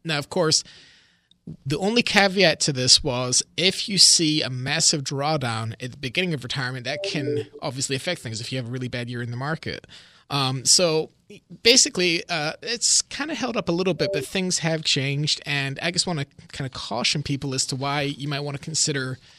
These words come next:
uh, talking with a financial advisor like the Kowal Investment Group and help us figure this out with you so make sure that we're doing it correctly. He actually admitted, William Bengen admitted, that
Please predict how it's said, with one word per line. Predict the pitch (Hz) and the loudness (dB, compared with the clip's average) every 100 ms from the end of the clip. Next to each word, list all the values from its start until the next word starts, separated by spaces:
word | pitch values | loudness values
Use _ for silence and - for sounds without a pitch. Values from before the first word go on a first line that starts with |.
| _ _ | _ _
uh, | 127 | -4
talking | 135 175 175 180 | 0 2 2 0
with | 170 | 0
a | 165 | 0
financial | 156 143 - | 0 0 0
advisor | 156 143 135 139 | 0 2 2 2
like | 139 | -2
the | - | -4
Kowal | - 147 151 | 0 2 4
Investment | 165 123 131 156 131 | 2 2 2 0 -4
Group | 131 | -6
and | 113 | -4
help | 143 - | -4 -2
us | 135 - - - - _ - | 0 0 -2 -20 -20 _ -14
figure | - 175 | -6 -2
this | 135 165 | 2 2
out | 127 | 2
with | 135 170 139 | 2 2 2
you | 127 | 2
so | - 135 | 2 2
make | 147 | 2
sure | - 147 135 | 2 2 0
that | 131 | -2
we're | 117 123 | -4 -4
doing | 123 139 123 | -4 -4 -6
it | |
correctly. | - 156 - 104 90 - - - - - _ _ _ _ - | -4 -4 -4 -6 -8 -14 -20 -20 -20 -20 _ _ _ _ 0
He | - | 6
actually | 247 - 214 165 | 6 6 4 4
admitted, | 147 151 175 131 147 | 4 4 4 2 2
William | 151 135 | 2 2
Bengen | 147 139 143 | 0 0 -2
admitted, | 120 139 127 - | -2 -2 -2 -2
that | 123 | -6